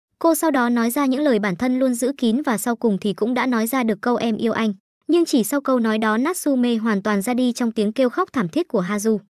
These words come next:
Trong thâm tâm cô gặp lại Hokuto và mừng vì bản thân đã nói ra câu nói ấy với không nuối tiếc nào nữa.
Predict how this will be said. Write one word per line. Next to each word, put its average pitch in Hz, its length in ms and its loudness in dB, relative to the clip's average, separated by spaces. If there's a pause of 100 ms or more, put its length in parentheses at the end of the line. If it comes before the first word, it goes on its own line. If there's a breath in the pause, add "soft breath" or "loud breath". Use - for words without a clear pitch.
(220)
Trong 339 160 -2
thâm 320 160 0
tâm 294 180 0
cô 269 200 0
gặp 226 200 -4
lại 214 160 -2
Hokuto 254 540 0
và 220 160 -2
mừng 202 220 2
vì 208 140 -2
bản 202 160 -2
thân 254 240 -2
đã 226 120 -2
nói 226 200 0
ra 262 160 -2
câu 247 180 0
nói 208 200 0
ấy 214 240 0
với 226 140 0
không 262 240 0
nuối 226 140 2
tiếc 349 180 -2
nào 233 180 0
nữa. 254 240 2